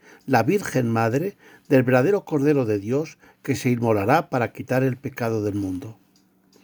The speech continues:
En esta entrega amorosa, no sin dolor, la Iglesia ve a quienes, por vocación especial, acogen la llamada a seguir más de cerca al Señor.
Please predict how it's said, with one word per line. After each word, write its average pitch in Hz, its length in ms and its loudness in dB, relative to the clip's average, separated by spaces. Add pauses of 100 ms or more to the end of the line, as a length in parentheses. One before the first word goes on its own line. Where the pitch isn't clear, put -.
(360)
En 143 120 6
esta 208 200 2
entrega 170 400 0
amorosa, 139 720 0
no 135 220 0
sin 135 240 -2
dolor, 120 380 0 (380)
la 127 140 4
Iglesia 135 460 2
ve 135 160 4
a 117 140 -2
quienes, 117 540 -8
por 120 140 -6
vocación 117 480 -2
especial, 151 640 0 (340)
acogen 151 520 0
la 135 100 2
llamada 135 460 2
a - 20 -4
seguir 127 380 -4
más 127 160 0
de 110 100 -2
cerca 135 320 -2
al 107 80 -2
Señor. 92 380 -8